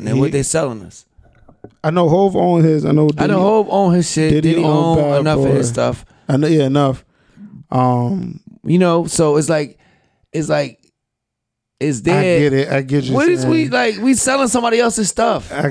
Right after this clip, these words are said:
Speaker 2: I get what you're saying. Yeah.
Speaker 1: So is it black excellence, or is this like, that's why we gotta, like, appreciate the, the ones that made it and the ones that's putting work in, you know, behind the scenes or this, that, and the third.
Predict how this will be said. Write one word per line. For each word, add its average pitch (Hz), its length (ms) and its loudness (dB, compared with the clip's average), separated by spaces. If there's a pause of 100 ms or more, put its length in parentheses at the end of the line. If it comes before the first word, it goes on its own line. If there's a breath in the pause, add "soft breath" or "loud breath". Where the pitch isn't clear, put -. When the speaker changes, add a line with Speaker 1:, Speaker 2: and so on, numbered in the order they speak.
(140)
Speaker 2:
I 135 40 0
get 139 180 0
what 131 120 -4
you're 151 140 -10
saying. 135 420 -4
Yeah. 135 300 -8 (340)
Speaker 1:
So 196 240 0
is 202 120 0
it 185 100 -2
black 185 240 -2
excellence, 214 440 0
or 175 140 2
is 151 80 -4
this 170 220 -4
like, 147 180 -2
that's 180 180 -2
why 175 140 0
we 175 120 0
gotta, 165 200 -2
like, 151 300 -6 (760 soft breath)
appreciate 185 760 -2
the, 135 180 -4 (340)
the 135 120 -2
ones 175 300 -2
that 135 140 -6
made 175 280 0
it 139 160 -6
and 147 200 -6
the 139 80 0
ones 165 300 -4
that's 147 340 -6 (240)
putting - 260 -6
work 208 280 -2
in, 139 320 -6 (600)
you 160 80 -6
know, 160 300 0 (320)
behind 156 480 -2
the 139 60 -4
scenes 170 580 -6
or 120 200 -4
this, 147 280 -2
that, 139 120 -6
and 131 80 -10
the 123 60 -10
third. 151 440 -2